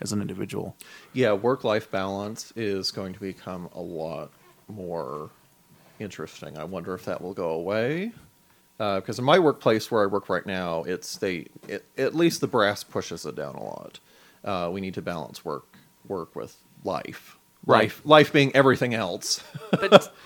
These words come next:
Speaker 3: but Tugs, do you feel like you have a dual lifestyle?
Speaker 1: Um, no, no. I just feel like there's parts of me I don't take to work.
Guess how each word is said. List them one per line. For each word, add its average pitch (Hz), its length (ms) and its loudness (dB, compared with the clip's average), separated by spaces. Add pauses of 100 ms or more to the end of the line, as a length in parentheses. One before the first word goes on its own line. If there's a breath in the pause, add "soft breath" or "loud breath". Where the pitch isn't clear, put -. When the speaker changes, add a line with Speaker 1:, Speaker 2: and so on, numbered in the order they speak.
Speaker 3:
but 202 120 0
Tugs, 165 380 0
do 190 140 -10
you 185 80 -6
feel 208 140 -4
like 202 180 -6
you 190 80 -8
have 185 180 -4
a 170 60 -6
dual 170 500 -8 (120)
lifestyle? 165 640 -8 (760)
Speaker 1:
Um, 453 360 4 (440)
no, 117 420 6
no. 127 320 4
I 101 140 6
just 143 160 -2
feel 160 100 -2
like 147 80 -4
there's 147 120 -2
parts 123 260 2
of 147 60 -2
me 135 100 2
I 127 100 2
don't 117 240 0
take 117 140 -8
to - 80 -4
work. - 300 -4